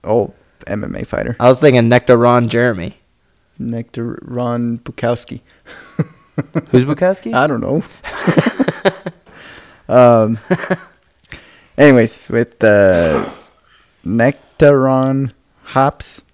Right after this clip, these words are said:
Speaker 2: Hops.
Speaker 1: Matuika, Simcoe, and Citra.
Speaker 2: Matuika.
Speaker 1: Double I P A. It's called To Know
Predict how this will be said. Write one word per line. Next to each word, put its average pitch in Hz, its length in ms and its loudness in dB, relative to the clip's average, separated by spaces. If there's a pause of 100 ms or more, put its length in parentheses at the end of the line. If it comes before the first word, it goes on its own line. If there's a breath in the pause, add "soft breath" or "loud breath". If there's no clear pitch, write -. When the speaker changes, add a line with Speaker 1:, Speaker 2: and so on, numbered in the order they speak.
Speaker 2:
Hops. 120 220 -4
Speaker 1:
Matuika, 139 500 4
Simcoe, 127 560 0
and 117 180 -4
Citra. - 540 -6 (100)
Speaker 2:
Matuika. 117 600 -4
Speaker 1:
Double 156 280 4
I 131 100 4
P 120 200 -8
A. 65 200 -10
It's - 200 -10
called 117 420 -2 (420 soft breath)
To 170 120 0
Know 143 520 2